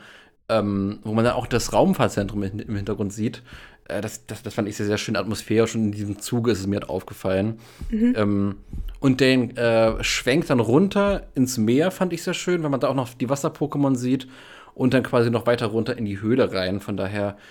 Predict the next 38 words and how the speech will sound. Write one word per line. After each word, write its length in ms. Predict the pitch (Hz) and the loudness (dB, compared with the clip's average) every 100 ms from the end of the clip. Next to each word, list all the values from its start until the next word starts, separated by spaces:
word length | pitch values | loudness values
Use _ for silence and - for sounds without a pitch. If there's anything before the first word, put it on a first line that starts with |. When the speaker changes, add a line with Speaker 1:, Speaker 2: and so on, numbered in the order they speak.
| - _ - | -20 _ -6
Speaker 1:
ähm, 500 | 104 98 98 95 92 - _ _ _ _ - _ - - - | -4 -2 -2 -2 -4 -10 _ _ _ _ -20 _ -20 -20 -8
äh, 460 | 110 104 98 98 95 - _ | -4 -4 -4 -4 -8 -16 _
ja, 200 | - - - 95 | -16 -16 -14 -12
keine 220 | - 113 | -6 -2
Ahnung, 160 | 101 107 | -2 -2
gerade 180 | 107 107 | -2 -2
im 80 | 110 | -4
Vergleich 520 | 117 110 98 113 - | -8 -4 -2 -2 -4
zum, 340 | - 120 117 120 | -4 -2 -2 -4
okay, 360 | 127 139 123 | -6 0 0
bam, 480 | 107 127 120 117 113 | 0 0 0 -2 -2
wir 480 | 123 120 117 95 - - | 2 2 2 -2 -12 -12
machen 440 | 117 110 120 101 | -8 -2 -2 -2
die 100 | 110 | -6
Festung 360 | - 120 - 107 | -6 -6 -4 -6
platt, 300 | - 110 - | -2 -4 -2
bam, 240 | 123 104 | -4 -2
bam, 200 | 101 104 | -4 -4
bam, 320 | 107 110 101 104 | -2 -2 -2 -4
wir 100 | 101 | -4
schnetzeln 400 | 110 95 - 110 | -4 -6 -6 -10
uns 120 | - | -4
da 100 | 107 | -4
rein 240 | 107 101 | -2 -2
und 200 | - - | -4 -10
hier 300 | - 117 110 | -8 -6 -6
wird 100 | 104 | -8
gleich 140 | 101 - | -10 -8
gekämpft, 500 | 110 104 101 - - - - - - - - | -6 -4 -4 -8 -20 -14 -12 -12 -14 -20 -8
ähm, 520 | 101 101 95 90 - - - - - - | -6 -2 -4 -4 -8 -10 -12 -10 -8 -8
fand 140 | - 110 | -4 -2
ich 80 | |
das 120 | 101 - | -2 -4
schon 160 | 101 | -4
sehr 200 | 92 82 | -4 -6
angenehm. 520 | 85 87 87 - 101 - - | -8 -10 -12 -14 -16 -16 -12
Wenn 400 | 123 104 135 170 | -10 0 2 4
nicht 320 | 113 107 | 2 0